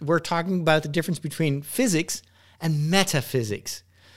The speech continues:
God is not a thing. It's not a being.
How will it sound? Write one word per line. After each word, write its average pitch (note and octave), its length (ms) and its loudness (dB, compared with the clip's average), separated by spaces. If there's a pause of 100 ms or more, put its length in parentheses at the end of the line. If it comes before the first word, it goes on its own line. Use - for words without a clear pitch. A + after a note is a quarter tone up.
(360)
God A3 300 4
is G3 140 2
not C#3+ 300 0
a A#2 120 -4
thing. G#2+ 720 -2
It's - 180 -6
not B2+ 140 -2
a A#2 40 -4
being. A2 800 -2